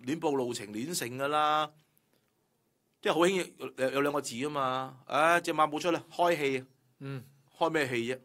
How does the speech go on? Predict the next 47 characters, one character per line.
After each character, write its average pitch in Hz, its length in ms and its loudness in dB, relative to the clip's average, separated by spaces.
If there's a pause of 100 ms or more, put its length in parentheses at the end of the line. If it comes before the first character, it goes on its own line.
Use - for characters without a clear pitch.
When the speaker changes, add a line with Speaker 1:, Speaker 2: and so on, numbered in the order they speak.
(280)
Speaker 2:
<laughs> 175 280 0 (1400)
Speaker 1:
咩 160 140 -6
叫 123 100 -6
開 131 180 2
氣 110 220 -4
啫？ - 60 -14 (200)
Speaker 2:
哦。 110 240 -18
Speaker 1:
跑， 151 280 2
跑 135 200 4
得 185 120 2
落 120 240 2
去， 127 340 -2 (400)
你 117 100 -4
又 120 60 0 (140)
要 131 80 -4 (160)
搏 127 220 0
命 117 340 -2
㗎 131 60 -2
啦， 143 120 2
因 151 40 -2
為 139 120 0
會 123 60 0
有 123 80 2
人 117 60 -2
買 98 120 -4
㗎 113 480 -2
嘛。 123 200 -2
香 165 160 0
港 147 140 -4
都 175 120 -4
話 135 120 2
有 120 60 -2 (260)
兩， 113 360 -4
兩， 117 240 -4
廿 113 260 0
零 101 120 -8
個 120 80 -4
percent 127 240 -2
嘅 131 40 -2
人 101 140 -4
呢， 123 160 -2 (320)
係 113 140 -4
會 123 120 0
買， 110 300 -2 (640)
即 151 100 -4
係 113 320 -2 (1200)
冷 120 160 -8